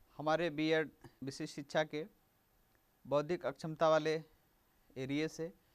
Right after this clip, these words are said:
बीएड एससी नाइंटी वन के ब्लॉक वन यूनिट टू से संबंध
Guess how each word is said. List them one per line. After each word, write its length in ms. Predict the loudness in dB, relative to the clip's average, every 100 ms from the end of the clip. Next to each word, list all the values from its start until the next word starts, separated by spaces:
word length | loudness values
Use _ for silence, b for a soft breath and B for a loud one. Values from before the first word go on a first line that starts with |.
| -4
बीएड 280 | 2 4 4
एससी 260 | 0 -2 2
नाइंटी 380 | 2 0 -2
वन 180 | -2 -2
के 280 | -4 -4 -6 -10 _ -6
ब्लॉक 320 | 2 2 2
वन 260 | -4 -4 -6 -14 _ -12
यूनिट 320 | -6 -4 -4
टू 120 | -6 -6
से 240 | -6 -6 -8 _ _ _ _ _ -20
संबंध 460 | -10 -4 -2 -2